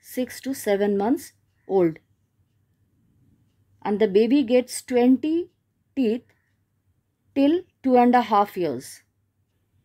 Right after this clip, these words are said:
At the age of six years, these small teeth start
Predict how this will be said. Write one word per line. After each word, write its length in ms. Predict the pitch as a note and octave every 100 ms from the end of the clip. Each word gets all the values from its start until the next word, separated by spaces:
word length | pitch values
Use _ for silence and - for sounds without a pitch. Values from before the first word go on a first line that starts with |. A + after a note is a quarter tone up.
| _ _ _ _ _
At 280 | - F3+ F#3
the 100 | C4+ - A#3+
age 120 | B3 D4
of 100 | -
six 300 | - F#4+ -
years, 420 | B3 G3 G#3+ B3 - _ _ _ _
these 460 | F3+ F3 C4 D4+ C#4+
small 520 | - - A#3 A3+ A#3+ A3+ G#3
teeth 260 | F3+ _ _ _ _ _ _
start 540 | - - F3+ A3